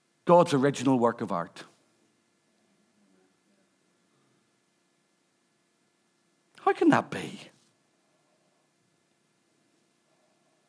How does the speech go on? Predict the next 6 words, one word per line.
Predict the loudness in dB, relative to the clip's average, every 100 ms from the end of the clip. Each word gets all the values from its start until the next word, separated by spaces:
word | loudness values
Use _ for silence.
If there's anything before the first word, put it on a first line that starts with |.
| _ _ _ _ _ _ _ _ _ _ _ _ _ _ _ _ _ _
You, | 4 6 4
with | 2 4
all | 6 4
of | 2
your | 0
faults. | 0 -2 -2 -4 -8 -8